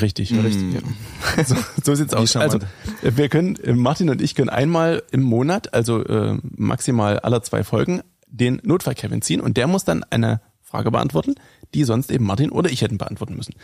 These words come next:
Speaker 1: Und, äh, Martin hat seinen Notfall-Kevin gerade ein bisschen verschenkt, weil die Frage von Guido an Martin lautete,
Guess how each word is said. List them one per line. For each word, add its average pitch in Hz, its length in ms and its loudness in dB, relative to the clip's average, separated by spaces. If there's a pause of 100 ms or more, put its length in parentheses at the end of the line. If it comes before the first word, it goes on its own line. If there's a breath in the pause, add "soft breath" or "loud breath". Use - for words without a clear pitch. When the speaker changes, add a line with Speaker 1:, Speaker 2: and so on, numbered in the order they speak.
(500 loud breath)
Speaker 1:
Und, 127 320 2
äh, 120 140 2
Martin 139 300 2
hat 143 100 2
seinen 131 140 4
Notfall-Kevin 135 440 2
gerade - 220 0
ein 175 40 2
bisschen 165 200 0
verschenkt, 139 420 0
weil 104 120 2
die 120 120 -2
Frage 117 420 0
von 170 340 0
Guido 170 240 2
an 160 180 0
Martin 156 340 2
lautete, 110 460 0